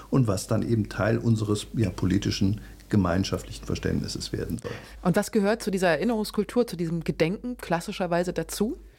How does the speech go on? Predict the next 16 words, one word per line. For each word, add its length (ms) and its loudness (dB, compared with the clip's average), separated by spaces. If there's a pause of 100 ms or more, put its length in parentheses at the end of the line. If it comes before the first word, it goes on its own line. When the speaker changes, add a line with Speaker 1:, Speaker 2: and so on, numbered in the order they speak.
(240)
Speaker 1:
Ja, 200 4
zunächst 320 2
mal 80 4
das 140 0
Gedenken 320 2
an 80 4
die 100 4
Opfer. 300 0
Das 160 -8
ist 140 -4
natürlich 340 0
sozusagen 360 -2
Auftrag 500 0
des 100 2
Staates, 720 0
die, 340 4